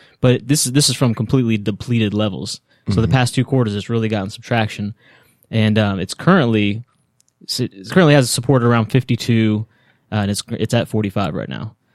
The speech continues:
Speaker 1: Um, there's resistance at around forty-six and a fifty-two week high just shy of fifty. So, you know, we're, we're put, we're getting close to that fifty psychological barrier.
Speaker 2: Yeah.
Speaker 1: And that's the only thing that scares me a little bit here.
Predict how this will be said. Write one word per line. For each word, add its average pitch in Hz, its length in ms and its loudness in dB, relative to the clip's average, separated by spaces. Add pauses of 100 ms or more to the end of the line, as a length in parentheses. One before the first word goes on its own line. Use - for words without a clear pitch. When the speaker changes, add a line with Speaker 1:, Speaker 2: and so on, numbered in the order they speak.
(300)
Speaker 1:
Um, 95 420 0
there's 107 220 -2
resistance 113 580 2
at 110 160 2
around 107 340 0
forty-six 113 960 0 (360)
and 110 140 0
a - 20 2
fifty-two - 500 0
week 117 220 2
high 107 560 -2 (460)
just 120 240 0
shy 110 240 0
of 95 80 -4
fifty. - 520 -6 (540)
So, 104 400 0 (140)
you 113 80 -8
know, 113 100 2
we're, 127 140 4
we're 135 160 2
put, 170 260 0
we're 131 80 2
getting 156 160 2
close 160 240 2
to 135 60 2
that 127 140 2
fifty 143 360 0
psychological 123 680 2
barrier. 139 420 0 (100)
Speaker 2:
Yeah. 98 360 2 (320)
Speaker 1:
And 107 520 0
that's 117 280 0
the 127 100 -2
only 123 220 2
thing 127 160 0
that 113 120 -2
scares 120 400 -2
me 127 120 0
a 127 60 2
little 127 160 0
bit 127 140 -4
here. 139 240 -2